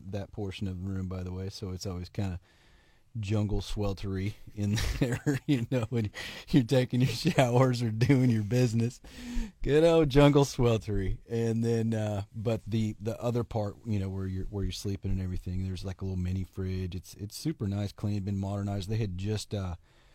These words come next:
uh, redone the place and made some upgrades, and, um, there's a mini split in there that, that'll freeze you out, dude. It'll, it'll straight freeze you out. So that's fantastic. And then, uh, there's no T V in there. Ain't nobody watching no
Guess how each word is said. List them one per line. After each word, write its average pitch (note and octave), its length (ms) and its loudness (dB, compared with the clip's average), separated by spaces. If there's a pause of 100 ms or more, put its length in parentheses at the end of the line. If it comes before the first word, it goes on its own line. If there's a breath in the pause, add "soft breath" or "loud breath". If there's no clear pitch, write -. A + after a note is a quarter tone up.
(240 soft breath)
uh, - 200 -14
redone G#2 500 -2
the G2+ 80 -2
place G2+ 540 -4
and F#2 420 -4
made G2 220 -4
some G2 160 -4
upgrades, F#2 520 -6
and, F2 200 -4 (200)
um, F#2 460 -10 (300)
there's G2 180 0
a G2 40 2
mini F#2+ 280 0
split - 340 -6
in F2+ 120 -6
there F#2+ 220 -4
that, F#2+ 160 -6 (200)
that'll G2+ 200 -4
freeze F#2 360 -6
you D#2+ 120 -8
out, D2 260 -14
dude. A#1 180 -18 (180)
It'll, D2+ 220 -12 (160)
it'll E2 200 -14
straight A1 280 -20
freeze - 300 -20
you - 120 -20
out. - 120 -20 (180)
So - 160 -20
that's E2+ 220 -12
fantastic. D2 680 -14
And E2 140 -12
then, E2 260 -12
uh, D#2+ 120 -14 (640 soft breath)
there's G#2 180 -4
no A#2+ 140 2
T C3 260 -2
V B2+ 180 2
in B2+ 80 4
there. C3+ 280 2 (220)
Ain't D#3+ 100 -10
nobody B2+ 220 -4
watching A2 380 -2
no G2+ 100 -2